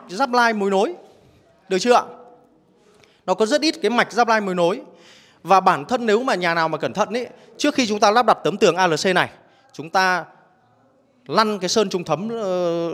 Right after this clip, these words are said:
lên trước, rồi chúng ta mới lắp đặt từ bên trong, chúng ta lắp đặt ra. Thế còn đối với cái tường gạch nhá, đây, các anh các chị có thể nhìn đây. Đây. Đây, nhìn đây. Tường gạch các anh các chị nhìn thấy không?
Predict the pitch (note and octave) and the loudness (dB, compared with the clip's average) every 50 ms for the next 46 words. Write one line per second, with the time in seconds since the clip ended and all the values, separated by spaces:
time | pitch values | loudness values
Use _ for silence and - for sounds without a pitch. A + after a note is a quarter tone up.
0 | - F3 F3+ G3 G3+ G3 F#3+ F3+ F3+ F3 - - _ _ - - - - - - | -2 0 2 2 2 2 0 -4 -8 -10 -14 -18 _ _ -20 -20 -18 -10 -4 0
1 | C4+ C#4+ E4 D#4+ - - - - - - _ _ _ _ _ - C#3 D3 C3+ C#3 | 2 2 2 2 -2 -16 -20 -20 -20 -20 _ _ _ _ _ -6 -4 -4 -4 -4
2 | C#3+ D3+ G3 F3+ D#3+ F3 A3 A#3+ G#3+ G3 D#3 - - - F3 E3 D#3+ E3 G#3 G3 | -4 0 0 0 2 2 0 0 2 0 -2 -2 -4 -6 -4 -4 -2 -2 -4 -2
3 | - G#3+ F#3+ F#3 E3+ D3 D3+ E3 F3+ E3+ F#3 A3 G#3+ F3+ D3 - E3 F3+ F3 D#3 | -2 -4 -4 -4 -4 -8 -6 -4 -2 -2 -2 0 0 0 2 4 4 4 4 2
4 | C#3+ - - - - - _ _ _ - - _ _ _ _ - A#3+ A#3 C4 A#3 | -2 -12 -20 -20 -20 -20 _ _ _ -20 -20 _ _ _ _ -4 0 2 4 4
5 | G3 F#3+ G3+ G3+ F#3+ G#3 G#3 G#3 C#4 C#4 - G#3+ F#3 F#3+ G3 F#3+ F#3+ A3 A#3+ A#3 | 6 6 6 6 6 4 2 2 0 0 0 2 2 2 0 0 -2 -4 -4 -4
6 | A#3 - - - G3+ G#3 F#3+ D3+ D#3 - - F#3+ F#3 G#3 G#3 A3+ A3 E3+ D#3 E3+ | -8 -12 -6 0 0 0 0 -2 -6 -8 -8 -6 -6 -6 -6 -6 -6 -6 -6 -6
7 | G#3+ E3 C#3 D3+ D#3 C#3 D#3+ - - - - _ _ _ _ - C3 D3 C#3+ - | -6 -6 -6 -6 -6 -6 -6 -6 -8 -10 -20 _ _ _ _ -12 -10 -10 -10 -12
8 | - - _ _ _ _ _ _ _ _ _ _ _ _ _ - B2 C3+ C#3 C3+ | -16 -20 _ _ _ _ _ _ _ _ _ _ _ _ _ -8 -4 -4 -4 -4
9 | C3+ C3 B2+ C3+ C#3 C#3 - - - - _ _ _ _ _ - - - - - | -6 -6 -4 -4 -4 -6 -6 -12 -20 -20 _ _ _ _ _ -20 -20 -20 -20 -20
10 | - - - - _ _ _ - - _ - - - D#3+ C#3+ E3+ D#3+ - G#3 G3+ | -20 -20 -20 -20 _ _ _ -20 -20 _ -2 2 4 4 6 4 4 4 2 2
11 | F3+ G#3 G3+ - A3+ F#3+ E3 D#3+ D3+ D3 E3 F3+ F3 | 4 2 2 2 2 2 2 4 6 6 6 6 4